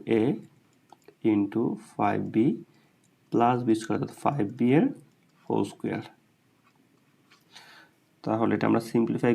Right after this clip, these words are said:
করলে পাবো ফোর এ মাইনাস ফাইভ বি সেম থাকবে, ফোর এ মাইনাস ফাইভ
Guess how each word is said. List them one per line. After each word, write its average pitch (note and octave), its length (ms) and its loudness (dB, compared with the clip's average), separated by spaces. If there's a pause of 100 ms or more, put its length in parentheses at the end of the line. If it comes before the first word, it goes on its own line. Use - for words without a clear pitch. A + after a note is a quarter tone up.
করলে A#2+ 180 2 (140)
পাবো A#2+ 240 4 (500)
ফোর B2+ 180 6 (100)
এ - 20 8 (120)
মাইনাস C#3 260 4 (140)
ফাইভ A2 200 4 (120)
বি A2+ 80 4 (120)
সেম G#2+ 160 4 (140)
থাকবে, G2+ 340 0 (260)
ফোর A2 240 4 (260)
এ - 20 2 (280)
মাইনাস G2+ 400 0 (160)
ফাইভ G#2 240 0